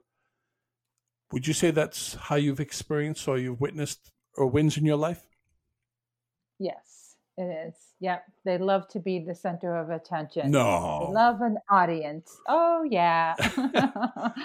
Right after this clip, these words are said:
Speaker 1: <laughs>
Speaker 2: When they walk in the room, it's all about me. I'm here. <laughs>
Speaker 1: And they're pretty loud.
Speaker 2: Yes,
Speaker 1: They're loud.
Speaker 2: they are loud.
Speaker 1: Yes.
Speaker 2: Yes.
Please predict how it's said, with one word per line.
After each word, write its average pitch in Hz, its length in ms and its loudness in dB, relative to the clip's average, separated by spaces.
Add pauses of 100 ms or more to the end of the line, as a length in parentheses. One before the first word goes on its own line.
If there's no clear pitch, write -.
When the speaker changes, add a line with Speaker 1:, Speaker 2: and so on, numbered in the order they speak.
(320)
Speaker 1:
<laughs> - 60 -20
Speaker 2:
When 220 220 0
they 220 100 4
walk 240 340 8
in 330 120 4
the 311 100 6
room, 302 460 8
it's - 260 0 (140)
all 262 300 8
about 269 320 4
me. 233 440 0 (140)
I'm 226 240 4
here. 254 500 4 (140)
<laughs> 226 260 -2 (360)
Speaker 1:
And 190 120 2
they're 220 60 10
pretty 294 200 6
loud. 160 480 8 (1600)
Speaker 2:
Yes, 208 200 8
Speaker 1:
They're 127 100 2
loud. 113 180 0
Speaker 2:
they 170 160 2
are 165 140 4
loud. 156 200 -4
Speaker 1:
Yes. - 300 -10 (240)
Speaker 2:
Yes. 175 400 -2